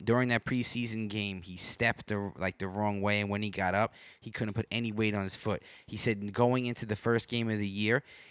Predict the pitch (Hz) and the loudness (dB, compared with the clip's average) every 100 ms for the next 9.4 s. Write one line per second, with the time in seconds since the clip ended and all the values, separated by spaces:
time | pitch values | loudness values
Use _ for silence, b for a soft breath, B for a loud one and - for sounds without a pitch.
0 | B - 131 127 123 117 113 - - 110 | B -6 -2 2 2 2 0 -2 0 0
1 | 101 - - 110 113 113 110 107 - 101 | 0 -2 -2 0 2 4 4 2 2 -4
2 | - - 101 90 78 - 101 98 - 120 | -2 0 2 2 -2 -6 -4 -4 0 0
3 | - - 110 104 110 - 110 107 - 110 | 0 -4 -4 -2 -2 0 -2 -2 0 0
4 | 110 117 123 139 B B B - 104 104 | 0 -2 0 -2 B B B -10 -8 -4
5 | - 117 98 87 107 107 104 107 107 110 | -2 0 0 -2 -4 -4 -2 -2 2 4
6 | 107 - - 104 101 92 101 98 98 92 | 4 2 -6 -4 -2 -2 0 0 0 -2
7 | 90 - - 95 107 101 98 95 92 90 | -4 -8 -10 0 2 2 2 0 0 -4
8 | 87 98 92 82 95 98 92 98 92 87 | -4 -4 -4 -6 -6 -4 -2 -2 -4 -4
9 | 104 95 - | 0 0 -2